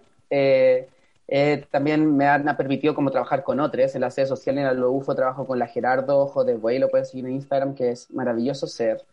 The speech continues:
un maravilloso ser que creo que debiese tener más tribuna para expresar sus emocionalidades y sus pensamientos acerca de lo que es vivir. En Aló ufo también compartí con la Nati, que también es un maravilloso ser.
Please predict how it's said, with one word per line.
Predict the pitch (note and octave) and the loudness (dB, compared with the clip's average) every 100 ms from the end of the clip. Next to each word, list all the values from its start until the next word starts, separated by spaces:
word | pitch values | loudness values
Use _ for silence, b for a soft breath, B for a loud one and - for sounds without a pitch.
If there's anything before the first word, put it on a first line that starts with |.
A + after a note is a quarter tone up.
| _ _ _ | _ _ _
un | A#2 | -4
maravilloso | B2 A#2+ A#2+ C3 C#3 | 0 0 0 -2 -4
ser | D3 C3+ | -4 -4
que | C#3 | -4
creo | C3+ C3+ | 0 2
que | C3+ | 2
debiese | B2+ B2 C#3 D3+ | 2 0 -2 -2
tener | D3 D3 | 0 0
más | D3+ | -2
tribuna | C#3+ C#3 D3 C#3 | -2 -2 0 0
para | C#3 | 0
expresar | C3+ B2+ B2+ C#3 | 0 -4 -2 -2
sus | D#3+ D#3 | 0 0
emocionalidades | C#3+ C#3 C#3 B2+ C3 C#3 D3+ - | 0 -2 -2 2 4 4 2 -4
y | C3 | -8
sus | - - | -8 -2
pensamientos | A2 B2+ B2 C3+ C#3+ | -2 -2 -2 0 0
acerca | C#3 C#3+ C#3+ | -2 0 2
de | C3+ | 2
lo | B2+ | 2
que | B2 | 0
es | C3+ C3+ | -4 -2
vivir. | C#3 C#3 A2 - b b b b _ | -2 0 -2 -6 b b b b _
En | C3 B2+ C3 B2+ B2 A#2+ A#2+ | 4 4 4 2 2 2 2
Aló | B2+ C3+ | 2 2
ufo | C#3+ - | 2 2
también | C#3+ C#3+ C#3 | 2 0 -2
compartí | C#3 C3+ - D3 | -2 0 0 2
con | C3+ | 2
la | B2+ | 4
Nati, | D3+ C#3+ D3 | 2 2 0
que | C#3+ | 0
también | B2+ B2 C3+ | -2 0 2
es | C#3 | 2
un | C3+ B2+ | 0 0
maravilloso | B2+ A#2+ B2 D3 | 0 -2 -6 -8
ser. | - C#3+ D#3+ | 0 0 0